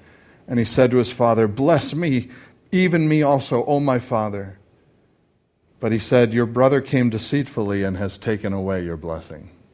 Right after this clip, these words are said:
Isaac has been telling Esau his entire life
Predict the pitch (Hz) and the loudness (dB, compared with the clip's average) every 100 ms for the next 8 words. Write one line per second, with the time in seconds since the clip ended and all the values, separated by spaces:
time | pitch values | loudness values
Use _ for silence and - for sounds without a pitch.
0 | _ _ _ _ _ _ _ _ _ _ | _ _ _ _ _ _ _ _ _ _
1 | _ _ _ _ _ _ _ _ _ _ | _ _ _ _ _ _ _ _ _ _
2 | 135 151 170 180 160 123 123 151 139 135 | 2 4 4 2 2 2 0 2 2 0
3 | 147 135 151 139 120 117 117 107 - 147 | -2 0 2 0 0 -2 -2 -4 -6 -4
4 | 143 143 143 139 - 110 110 107 - - | 0 2 2 0 -4 0 2 2 -2 -16